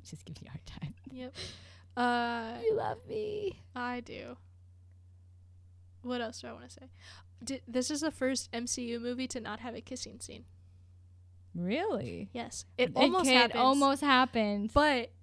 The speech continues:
Speaker 2: and this is a segue into one of my favorite quotes in the movie.
Speaker 1: Mm-hmm.
Speaker 2: Gamora, I don't know, d-, knees him in the groin or does something and says, "I will not succumb to your pelvic sorcery."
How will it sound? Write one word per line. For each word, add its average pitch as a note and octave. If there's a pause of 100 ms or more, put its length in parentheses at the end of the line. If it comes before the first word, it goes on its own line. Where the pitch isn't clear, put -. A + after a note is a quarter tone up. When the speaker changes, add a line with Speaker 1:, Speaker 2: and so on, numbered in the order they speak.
(140)
Speaker 2:
and B3
this C4
is B3+
a B3+
segue A#3+
into A#3
one A#3
of A#3
my A3
favorite A#3+
quotes B3+
in A#3
the A3+
movie. A3
Speaker 1:
Mm-hmm. F#3+ (220)
Speaker 2:
Gamora, A#3 (840)
I A#3
don't A3
know, G#3+ (640)
d-, B3 (120)
knees A#3+
him A#3+
in A#3+
the A#3
groin A3+
or A3+
does A3+
something A#3+
and A#3
says, A#3+
"I A#3+
will A#3+
not A#3
succumb B3
to A#3
your A3
pelvic A#3
sorcery." A3+